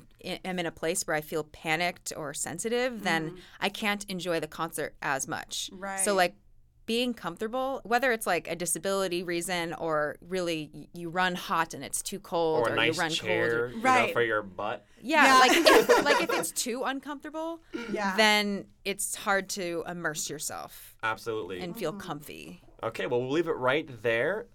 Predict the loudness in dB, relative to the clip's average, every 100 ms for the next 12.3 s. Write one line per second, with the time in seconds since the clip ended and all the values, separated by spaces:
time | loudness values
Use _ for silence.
0 | -6 -4 -4 -6 -10 -10 -4 -4 -2 -4
1 | -6 -6 -4 -2 0 0 0 0 -2 -2
2 | 0 0 -4 -8 -14 _ _ -20 -20 -20
3 | _ _ _ _ 2 8 8 8 6 6
4 | 4 2 -4 -4 -4 -4 2 2 2 0
5 | 2 0 -2 -10 -12 -16 -18 -6 -2 0
6 | 0 -2 0 0 0 -4 -2 -2 -2 -4
7 | -6 -6 -4 -6 -8 -10 -4 -2 -2 -4
8 | -4 -4 -6 -6 -4 -2 -4 -4 0 0
9 | 0 0 0 -2 -6 -2 2 4 4 4
10 | 4 2 0 0 0 0 -6 -6 -4 -4
11 | -4 -4 -4 -2 0 0 0 -2 -6 -10
12 | -10 -10